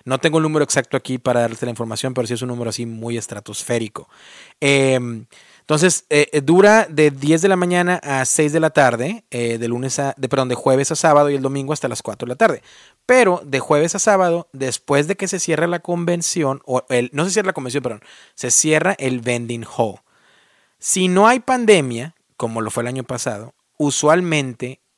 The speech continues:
el gaming hall, que es la parte donde puedes jugar toda la noche, está literal abierto de seis de la tarde toda la noche.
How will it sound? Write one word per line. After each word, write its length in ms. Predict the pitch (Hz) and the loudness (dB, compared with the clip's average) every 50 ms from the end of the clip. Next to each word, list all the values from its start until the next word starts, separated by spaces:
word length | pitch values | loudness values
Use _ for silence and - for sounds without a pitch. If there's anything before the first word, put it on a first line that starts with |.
| _ _ - | _ _ -4
el 260 | 127 127 131 127 123 | -2 -2 -2 -2 -4
gaming 500 | 117 139 147 151 156 160 175 190 202 202 | -2 0 0 0 0 -2 -4 -6 -6 -8
hall, 320 | - - - 139 127 127 - | -6 -4 -2 0 0 -2 -2
que 120 | - 131 123 | -4 -4 -4
es 120 | 120 - | -4 -4
la 120 | 143 135 | -4 -6
parte 320 | - - - 127 127 - 131 | -2 -2 -2 -2 -2 -4 -6
donde 200 | 123 120 113 110 | -8 -8 -10 -14
puedes 320 | - - 120 113 123 - | -10 -6 -4 -4 -4 -4
jugar 360 | - - 151 131 127 123 120 | -4 -6 -4 -2 -2 -2 -4
toda 220 | - - 120 117 131 | -6 -4 -4 -2 -2
la 100 | 131 123 | -4 -4
noche, 380 | 117 117 110 - - 135 156 - _ _ _ _ _ _ _ _ _ | -6 -10 -10 -8 -10 -10 -10 -14 _ _ _ _ _ _ _ _ _
está 300 | - 139 - - 147 139 | -2 0 2 4 4 4
literal 380 | 165 220 202 - 185 151 156 185 | 4 2 0 2 4 4 6 6
abierto 400 | 185 170 160 151 147 - 170 160 | 4 4 2 0 0 -2 -2 -2
de 100 | 143 131 | -2 -2
seis 300 | - - 147 147 160 175 | 0 0 0 0 0 0
de 60 | 226 | 0
la 140 | 226 208 175 | 0 0 0
tarde 540 | - - 151 139 131 123 117 156 208 240 _ _ _ _ _ _ _ _ _ _ _ _ | 0 2 4 4 4 4 0 -2 -6 -6 _ _ _ _ _ _ _ _ _ _ _ _
toda 260 | - - 135 170 247 269 | 2 4 6 6 6 4
la 100 | 214 147 | 4 4
noche. 440 | 131 185 226 - - - - _ | 4 2 2 0 -4 -8 -8 _